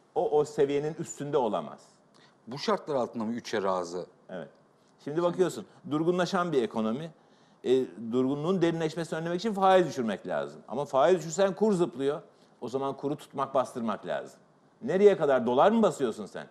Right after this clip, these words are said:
Speaker 1: Hayır, gittiği yere kadar. Seçime kadar idare etsinler. Seçimden sonra kıyamet.
Speaker 2: Her şey Haziran odaklanmış.
Speaker 1: Evet, her şey Haziran'a odaklanmış. Dayanmaya çalışıyorlar. Sen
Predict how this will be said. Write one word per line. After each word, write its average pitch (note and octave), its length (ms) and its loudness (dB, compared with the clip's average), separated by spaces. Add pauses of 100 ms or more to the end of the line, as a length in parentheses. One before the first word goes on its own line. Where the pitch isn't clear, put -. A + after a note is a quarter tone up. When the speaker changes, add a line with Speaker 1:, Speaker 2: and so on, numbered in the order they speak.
(360)
Speaker 1:
Hayır, C3+ 360 -4
gittiği B2 280 -12
yere G#2+ 240 0
kadar. F2+ 200 -4
Seçime G3 420 0
kadar D#3+ 160 0
idare C3 280 4
etsinler. D#2 380 -10 (540)
Seçimden A#2+ 480 -2
sonra A2 280 -6
kıyamet. F2+ 360 -6 (400)
Speaker 2:
Her - 180 -12
şey B3 180 -10
Haziran G#3+ 600 -6 (160)
odaklanmış. E2+ 640 -8 (600)
Speaker 1:
Evet, G2+ 240 -8
her F#2+ 140 -2
şey A2 160 -8
Haziran'a A2 400 -4
odaklanmış. F2 560 -4 (440)
Dayanmaya A2 420 0
çalışıyorlar. D2 440 -6 (840)
Sen B2 360 -6